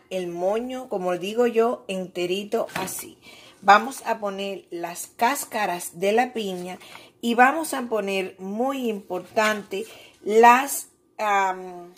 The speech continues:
nuditos que tiene la piña en cada slice cuando lo picamos. Es decir, les voy a explicar.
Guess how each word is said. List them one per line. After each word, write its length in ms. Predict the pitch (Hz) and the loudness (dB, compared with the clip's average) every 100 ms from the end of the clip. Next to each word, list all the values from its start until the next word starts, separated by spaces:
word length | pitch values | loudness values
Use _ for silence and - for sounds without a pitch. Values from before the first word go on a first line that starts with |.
| - | -10
nuditos 800 | 190 220 220 269 247 - 285 - | -2 -2 0 -2 2 2 0 -6
que 160 | 196 | -6
tiene 320 | 190 202 226 | -4 -4 -2
la 200 | 247 233 | 0 -2
piña 460 | 226 208 208 208 202 - | -2 -8 -6 -6 -6 -8
en 180 | 185 | -10
cada 640 | 175 - 208 208 226 233 - | -8 0 2 2 2 0 -4
slice 600 | 196 190 190 196 220 240 | -6 -4 0 4 4 2
cuando 380 | - 208 214 220 | 0 0 2 0
lo 320 | 202 185 190 | 4 6 6
picamos. 800 | 202 196 185 160 123 117 - - - | 2 2 4 4 0 -12 -14 -12 -6
Es 200 | 220 220 | -6 -2
decir, 460 | 254 247 202 165 | -2 -2 -4 -4
les 240 | 160 185 190 | -4 -6 -4
voy 240 | 214 220 | 0 2
a 20 | |
explicar. 640 | 247 - - 233 202 165 | 2 -2 -10 -2 2 2